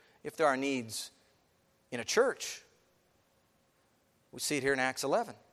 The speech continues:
There's going to be a need in the days ahead. This church in Judea, church of Jerusalem, they're, they're not gonna have what they need in order to continue on. And this need has been put forth. The prophet has come.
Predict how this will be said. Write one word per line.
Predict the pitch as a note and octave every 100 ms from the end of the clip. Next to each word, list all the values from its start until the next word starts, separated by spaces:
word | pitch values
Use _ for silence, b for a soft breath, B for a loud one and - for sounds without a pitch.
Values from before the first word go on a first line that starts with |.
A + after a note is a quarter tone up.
| _ _ _ _ _ _ _ _ _ _
There's | F#3 F#3
going | F#3+ C4 A#3
to |
be | E3
a | F3+
need | E3 E3 F3+
in | E3+
the |
days | D#3 F3+ F3+
ahead. | D#3+ D#3+ A3 E3 C3
This | E3+
church | - G#3 F#3+ F3
in | D#3+
Judea, | D3+ D#3 F3 F#3 B2+
church | - F#3+ E3
of |
Jerusalem, | D#3 F#3+ G3+ B B -
they're, | F#3+ -
they're | D3 G3
not | G3+
gonna | F#3+ F3+
have | E3 G3+ G3+ F3
what | E3+ E3+ D3+
they | D#3+
need | D#3 F3 G#3+ E3+
in | D#3
order | D#3+ F3 E3+ D#3 D#3 b b b b _ _ _
to | -
continue | E3 F3 D#3+ G3+ F#3 F3
on. | G3 G3+ C3+
And | D3 D3 D3 b b b b _
this | E3 F3
need | E3 F#3+ B3+ G#3+ E3
has | F3 D#3
been | D#3+ E3+ D#3+
put | - G3+
forth. | - A#3+ E3 C3+ B B
The | G3
prophet | - B3 C4 - -
has | F#3 -
come. | - G#3+ D#3+ A2